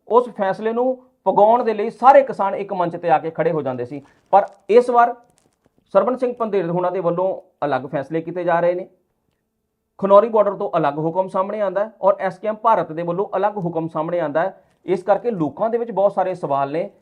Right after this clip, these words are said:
ਕਿ ਜਦੋਂ ਚੌਦਾਂ ਫਰਵਰੀ ਨੂੰ ਮੀਟਿੰਗ ਸੱਦ ਲਈ ਗਈ ਹੈ ਤੇ ਫਿਰ ਹੁਣ ਐਡੇ ਵੱਡੇ ਇਕੱਠ ਕਰਕੇ ਛੱਬੀ ਤਰੀਕ ਨੂੰ ਜਿਹੜਾ ਮਾਰਚ ਹੈ, ਉਹ ਤਾਂ ਪੂਰਨ ਤੌਰ ਦੇ ਉੱਤੇ ਸਾਰੀਆਂ ਜਥੇਬੰਦੀਆਂ ਦੇ ਵੱਲੋਂ ਕਿਹਾ ਗਿਆ ਕਿ ਅਸੀਂ ਰਲ ਕੇ ਹੀ ਉਹ ਸਾਰਾ ਕਰਨਾ ਹੈ, ਪਰ ਉਸ ਤੋਂ ਬਾਅਦ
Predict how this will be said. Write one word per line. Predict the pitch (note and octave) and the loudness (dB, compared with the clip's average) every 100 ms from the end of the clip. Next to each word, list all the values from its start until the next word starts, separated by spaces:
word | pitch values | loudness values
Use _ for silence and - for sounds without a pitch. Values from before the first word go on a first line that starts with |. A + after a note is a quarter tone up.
| _ _ | _ _
ਕਿ | G3+ | -6
ਜਦੋਂ | E3+ G3+ | -2 -4
ਚੌਦਾਂ | G3 D#3 F#3+ | 0 0 2
ਫਰਵਰੀ | G3 E3+ E3 F3 | 0 -4 -4 -8
ਨੂੰ | G3 | -6
ਮੀਟਿੰਗ | D3+ C#3+ E3+ | -6 -6 -8
ਸੱਦ | D#3+ C3+ | -4 -4
ਲਈ | F3 G3+ | -2 -6
ਗਈ | E3+ D#3 | -4 -4
ਹੈ | E3 G3 - _ | -4 -4 -12 _
ਤੇ | F#3+ | -10
ਫਿਰ | F3+ G#3+ | -6 -6
ਹੁਣ | F3+ G#3 - - | -4 -6 -8 -8
ਐਡੇ | F3 F3 | -6 -4
ਵੱਡੇ | F#3+ D#3 D#3 | -4 -2 -4
ਇਕੱਠ | D#3+ D3 D#3+ | -4 -6 -4
ਕਰਕੇ | D#3 C3+ E3+ | -4 -4 -6
ਛੱਬੀ | F3 E3 D#3+ | -8 -6 -6
ਤਰੀਕ | F3 E3 E3+ | -6 -8 -10
ਨੂੰ | F3+ | -4
ਜਿਹੜਾ | F#3 | -2
ਮਾਰਚ | D#3+ C#3 C#3+ - | 0 0 0 0
ਹੈ, | G3 | -2
ਉਹ | F#3+ | -2
ਤਾਂ | G#3+ | -4
ਪੂਰਨ | G#3+ B3 B3+ | -2 -2 0
ਤੌਰ | A3+ G3 | 2 0
ਦੇ | E3+ | 0
ਉੱਤੇ | E3 D3 A#2+ _ | -6 -8 -10 _
ਸਾਰੀਆਂ | F#3+ A3+ A3+ | 0 0 -4
ਜਥੇਬੰਦੀਆਂ | F#3+ G#3 F#3+ F#3 G3 | -6 -4 -4 -2 -4
ਦੇ | F#3+ | -2
ਵੱਲੋਂ | G3 G#3 | -4 -4
ਕਿਹਾ | G3+ G3+ | 0 2
ਗਿਆ | F#3+ | 2
ਕਿ | F#3+ G#3 | 0 -2
ਅਸੀਂ | F#3 G#3 - _ - | -6 -8 -12 _ 0
ਰਲ | F3+ G3+ | 4 4
ਕੇ | G#3 A#3+ | 4 0
ਹੀ | A#3+ | 2
ਉਹ | A3+ | 0
ਸਾਰਾ | G#3+ G3+ F#3+ | 2 2 0
ਕਰਨਾ | F#3 D#3 D#3 | -2 -4 -4
ਹੈ, | D3 - _ _ | -6 -10 _ _
ਪਰ | - A3+ | 2 2
ਉਸ | A#3 | 4
ਤੋਂ | A#3+ | 2
ਬਾਅਦ | F#3+ A3+ | 4 4